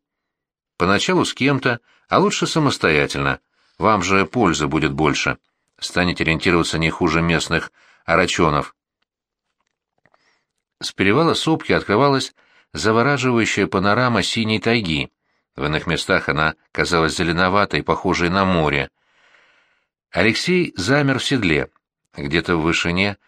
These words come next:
в просвете рваных лиловых туч, мелькнуло солнце, и тотчас заиграла дугой разноцветная радуга. Одним концом, выходя из-за хребта, опоясала полнеба,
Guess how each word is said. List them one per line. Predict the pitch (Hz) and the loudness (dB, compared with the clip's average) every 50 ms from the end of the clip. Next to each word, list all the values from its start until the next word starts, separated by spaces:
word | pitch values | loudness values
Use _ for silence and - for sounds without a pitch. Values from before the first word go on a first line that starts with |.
| _ _ _ | _ _ _
в | - _ | -8 _
просвете | - 98 92 - - 107 107 98 - - 98 90 | 0 0 0 0 -2 -2 -2 -2 0 0 0 2
рваных | 85 87 90 104 107 104 95 82 - - | 2 2 2 2 2 2 2 -2 -2 -2
лиловых | 85 85 87 95 92 85 87 82 - | -2 0 2 2 2 2 0 -2 -2
туч, | - - 131 120 - - - _ _ _ _ _ - | -2 -2 -2 -2 -2 -8 -12 _ _ _ _ _ -4
мелькнуло | 98 110 - - 160 170 160 147 131 | -2 -2 -2 0 0 2 2 2 0
солнце, | - - 98 87 80 76 73 - - 78 73 - _ _ _ _ _ _ - | 0 0 0 0 0 0 -2 -4 -4 -4 -4 -6 _ _ _ _ _ _ -8
и | 80 76 | -8 -2
тотчас | - 104 98 90 - - 90 78 | 0 0 0 0 0 -4 -2 0
заиграла | 85 87 82 82 90 87 82 76 | 2 0 2 4 4 2 2 2
дугой | 71 87 80 92 98 92 | 0 0 2 2 2 2
разноцветная | 87 82 73 85 85 82 - - 92 85 - 90 90 87 | 2 2 2 0 0 0 0 -2 -2 -2 0 0 0 0
радуга. | 87 98 98 87 80 73 78 69 73 71 69 - _ _ _ _ _ _ _ _ | 2 2 2 2 0 -2 -2 -2 -2 -4 -4 -6 _ _ _ _ _ _ _ _
Одним | - 90 92 98 113 110 104 | -2 -2 0 0 0 -2 0
концом, | 92 110 107 104 95 - - 135 127 110 98 _ _ _ _ _ _ | 0 0 -2 -2 -2 -2 -2 0 -2 -2 -6 _ _ _ _ _ _
выходя | - 82 76 - 92 87 82 85 82 | -4 -4 -2 0 0 0 2 2 0
из-за | 78 76 87 80 | 2 0 -2 -2
хребта, | - 92 90 87 - - - 120 123 120 - _ _ _ _ _ | 0 0 0 0 0 0 0 0 0 0 -4 _ _ _ _ _
опоясала | - 95 - - 135 151 170 160 - - 101 92 85 | -4 -2 0 0 0 0 0 -2 -2 -2 -2 -2 -2
полнеба, | - - 92 87 87 95 110 123 131 113 120 120 107 | 0 0 0 2 2 2 2 0 2 2 0 0 -2